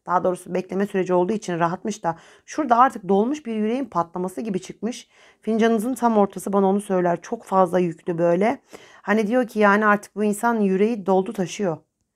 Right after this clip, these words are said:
Arkadaşlar, e, yolunuzun biraz çetrefelli olduğunu bilin ama yönünüzün gelecek olduğunu gösteriyor ve siz değil de yanınızdaki insanın mücadelesi sizi beraber tutmaya yetecek bir mücadele.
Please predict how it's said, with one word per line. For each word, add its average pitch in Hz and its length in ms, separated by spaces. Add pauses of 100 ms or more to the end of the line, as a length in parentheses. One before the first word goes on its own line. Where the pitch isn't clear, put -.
(1200)
Arkadaşlar, 214 960 (300)
e, 196 400
yolunuzun 254 680 (140)
biraz 247 420
çetrefelli 233 680
olduğunu 214 600
bilin 185 240
ama 180 380 (440)
yönünüzün 226 600
gelecek 214 400
olduğunu 175 480
gösteriyor 185 560
ve 190 80
siz 202 340
değil 240 220
de 185 40
yanınızdaki 196 520
insanın 190 280
mücadelesi 190 680
sizi 214 300
beraber 202 440
tutmaya 196 320
yetecek 190 420
bir 175 80
mücadele. 165 540